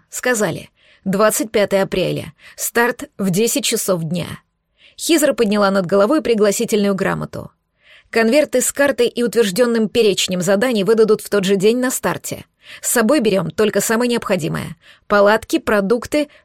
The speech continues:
по желанию запас империтовых накопителей. Мы идем по шестому маршруту. Цвет группы золотой и зеленый". "Да!" — заорал Падди, победно вскидывая кулак. "Золотая арфа на зеленом поле.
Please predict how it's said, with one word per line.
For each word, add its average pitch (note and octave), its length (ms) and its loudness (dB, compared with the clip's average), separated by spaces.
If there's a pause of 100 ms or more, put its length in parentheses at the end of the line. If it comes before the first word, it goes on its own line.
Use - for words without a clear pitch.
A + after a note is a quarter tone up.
по A3 80 0
желанию A#3 380 2
запас G#3 420 0
империтовых G3+ 600 0
накопителей. D3+ 760 -6 (440)
Мы C#4 240 2
идем C4 240 2
по - 120 0
шестому C4+ 420 0
маршруту. - 600 -4 (280)
Цвет G3+ 340 0
группы B3+ 360 0
золотой G3+ 500 0
и - 180 -6
зеленый". F3+ 600 0 (720)
"Да!" — G#3+ 640 0 (500)
заорал A3 480 2
Падди, G#3 360 2
победно G3+ 440 2
вскидывая F#3+ 440 0
кулак. F#3+ 520 -2 (400)
"Золотая A3+ 580 2
арфа C#4 360 0
на C4 100 0
зеленом A#3+ 480 2
поле. D3+ 400 -2